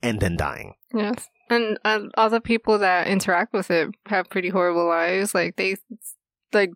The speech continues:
Speaker 2: drinking the child's blood and stuff like that. Like, it's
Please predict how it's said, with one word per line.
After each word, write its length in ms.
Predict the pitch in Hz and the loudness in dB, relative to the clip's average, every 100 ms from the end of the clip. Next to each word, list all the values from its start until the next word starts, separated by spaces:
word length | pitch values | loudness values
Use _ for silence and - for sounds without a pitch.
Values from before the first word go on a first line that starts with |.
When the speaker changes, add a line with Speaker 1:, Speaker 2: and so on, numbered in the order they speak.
| - _ - | -12 _ -2
Speaker 2:
drinking 460 | 202 196 202 196 | -2 0 0 2
the 120 | 190 | 0
child's 840 | 180 185 185 196 190 185 175 - 185 | 0 2 2 2 2 0 -2 -8 -4
blood 320 | 180 180 208 | 0 2 4
and 160 | 190 175 | 2 0
stuff 220 | - 175 | -2 -2
like 200 | 180 175 | -2 -2
that. 240 | 185 185 185 | -2 0 0
Like, 180 | 185 | -2
it's 260 | 208 - | -4 -4